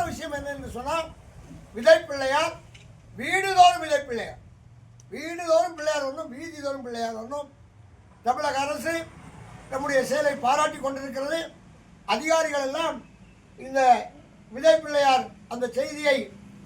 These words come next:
உண்மையிலே நன்றாக இருக்கிறது, எங்களுக்கு ஒன்று தாருங்கள் என்று கேட்டுக்கொண்டிருக்கின்றார்கள். நிறைய தாய்மார்கள் எல்லாம் விரும்பி வந்து கேட்டுக்கொண்டிருக்கிறார்கள். இதற்காக காஞ்சிபுரத்திலிருந்து வந்து இங்கே செய்துட்டு இருக்காங்க.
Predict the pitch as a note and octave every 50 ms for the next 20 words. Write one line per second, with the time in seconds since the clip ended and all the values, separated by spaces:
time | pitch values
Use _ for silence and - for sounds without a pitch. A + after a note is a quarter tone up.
0 | - - A3 A#3+ C#4 C#4+ C#4+ C#4+ D#4+ E4+ E4 C#4 C4 B3+ C#4 D4 D#4+ D#4+ C#4+ C#4+
1 | C4+ C4+ G#3+ C4+ C4+ C#4 D4+ D#4 C#4+ C4+ - - - - - - - - - -
2 | - A#3 A#3+ - E4 D#4+ D#4+ D#4+ D4+ D4 C#4+ C4+ C4+ - C4 D4+ D#4 D#4 D#4 D4
3 | C#4+ C4+ C4+ C4 C4 C4+ C#4+ C#4+ C#4+ C#4 C#4 C#4 C4 B3+ - - C4 B3 B3 B3+
4 | B3+ B3 C4+ D#4 D#4 - - - - - - - - - - - - - G3 A3
5 | C4+ E4 E4+ D#4+ - A#3 C4+ D4+ D#4 D4+ D4+ D4+ C#4 C#4 C4+ C4+ D4 D#4 D#4 B3+
6 | A#3+ C#4 E4 E4+ E4 E4 E4 C#4 C4+ C4 A#3 B3 C4+ C4+ C#4 - C4 C4 B3+ B3+
7 | B3 G#3 A#3 A#3+ B3 B3 C4 D4 D4+ C#4+ - - - - - - - - - -
8 | - - A3 C4 C#4 C4+ C#4+ D4+ D#4+ D#4+ D#4 D4 B3+ A3+ A3 - - - - -
9 | - - - - - - - - C#4+ D#4 D#4 D#4+ D#4+ D4+ D4 C#4+ C#4+ C#4+ C4+ C4
10 | C4 C#4 C#4+ B3+ A#3+ A#3+ B3 A#3 G3+ F#3+ - - - - - - - - - A#3
11 | B3+ B3 G#3 G#3+ B3+ C#4 C#4+ C#4 C#4 C4 A#3+ B3 A#3+ B3 C4